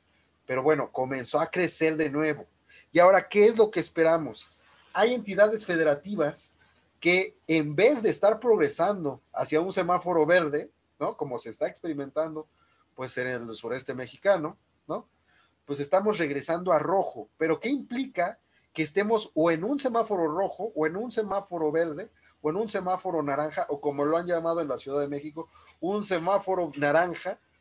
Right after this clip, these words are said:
con máximo riesgo? Entonces, ¿qué es lo que tiene que ver con las implicaciones económicas? ¿No? De alguna manera, ¿qué implica estar en rojo? Implica la suspensión de muchas actividades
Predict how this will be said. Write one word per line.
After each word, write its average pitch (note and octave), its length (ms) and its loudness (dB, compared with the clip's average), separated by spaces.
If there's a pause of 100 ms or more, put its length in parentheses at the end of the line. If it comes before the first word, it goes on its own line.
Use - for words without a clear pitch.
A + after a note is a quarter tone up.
(140)
con C#3+ 220 -2
máximo D#3 480 0
riesgo? A#2+ 420 -4 (680)
Entonces, D#3+ 460 -4 (120)
¿qué C4 280 0
es A#3+ 100 -4
lo A3+ 120 2
que G3+ 80 -8
tiene G#3 380 -6 (220)
que D#3 120 -4
ver D#3+ 320 0
con E3 200 -4
las C#3+ 220 -2
implicaciones C#3+ 640 -6
económicas? C#3 1000 -8 (480)
¿No? A3+ 240 -4 (400)
De F3+ 80 6
alguna C4+ 300 2
manera, A#3+ 460 -2 (120)
¿qué C4+ 120 0
implica C4+ 440 0
estar G3 220 2
en F3+ 140 -4
rojo? G#3 280 0
Implica G#3 540 -4
la E3+ 180 2
suspensión F3 760 -6
de F#3 80 -4
muchas F#3+ 440 -8
actividades D3 840 -4